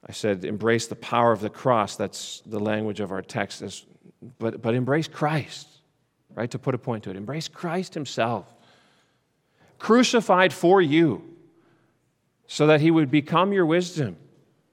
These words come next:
your righteousness, your sanctification, and your redemption. As Paul writes at the end of his letter to the Galatians, we can model this. "May I never boast except in the cross of our Lord Jesus Christ,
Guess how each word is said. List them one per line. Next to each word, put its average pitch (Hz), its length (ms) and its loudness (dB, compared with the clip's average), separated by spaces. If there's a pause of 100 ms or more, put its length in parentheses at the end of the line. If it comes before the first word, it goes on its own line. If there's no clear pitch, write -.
(560)
your 113 140 -2
righteousness, 123 680 0
your 107 100 -6
sanctification, 120 880 -4
and 104 100 -4
your 101 120 -6
redemption. 98 600 -8 (680)
As 123 180 -4
Paul 156 300 4
writes 147 260 4
at 147 80 -6
the 127 100 0
end 123 120 2
of 123 80 -2
his 113 140 -4
letter 120 240 4
to 127 120 -2
the 120 100 -4
Galatians, 101 500 -4
we 107 80 -8
can 110 120 -8
model 107 320 0
this. 87 340 -12 (460)
"May 131 220 2
I 135 160 4
never 170 420 4
boast 135 600 2 (360)
except 147 400 0
in 151 80 0
the 139 60 0
cross 151 380 2
of 143 80 0
our 135 100 4
Lord 131 240 2
Jesus 120 340 -4
Christ, 98 600 -2